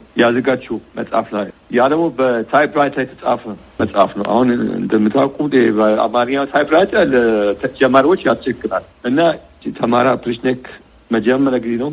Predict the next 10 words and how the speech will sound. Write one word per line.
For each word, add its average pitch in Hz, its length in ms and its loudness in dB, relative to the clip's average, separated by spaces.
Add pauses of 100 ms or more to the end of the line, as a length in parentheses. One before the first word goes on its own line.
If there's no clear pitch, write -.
ትንሽ 123 300 -6
ዘመናዊ 117 460 0 (580)
ማስተማሪያ 104 480 -4
መጽሐፍ - 320 -8
ያዘጋጀች። 95 600 -8 (200)
ብዙ 117 180 -6 (280)
ማቴሪያል 113 480 0 (160)
የለንም 120 360 2 (300)
ከሌላ 123 340 2 (200)
ቋንቋ 107 260 -2